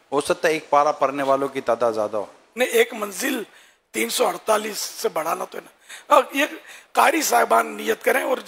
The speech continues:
Speaker 2: गैर कारी साहिबान हैं जो नहीं है मदरसतुल मदीना में, तलबा किराम है। तलबा किराम को तो टाइम बहुत होता है, सही बात है, टाइम होता है। जब प्रैक्टिकल लाइफ में आएंगे ना, बाल बच्चे वाले बनेंगे, तब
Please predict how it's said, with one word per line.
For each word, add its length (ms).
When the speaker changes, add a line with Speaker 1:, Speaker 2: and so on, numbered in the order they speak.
Speaker 2:
गैर 280
कारी 300
साहिबान 440
हैं 100
जो 80
नहीं 220
है 80
मदरसतुल 400
मदीना 360
में, 120
तलबा 380
किराम 400
है। 80
तलबा 360
किराम 320
को 80
तो 160
टाइम 360
बहुत 200
होता 200
है, 40
सही 200
बात 220
है, 80
टाइम 200
होता 240
है। 80
जब 140
प्रैक्टिकल 500
लाइफ 260
में 140
आएंगे 220
ना, 120
बाल 160
बच्चे 280
वाले 180
बनेंगे, 340
तब 240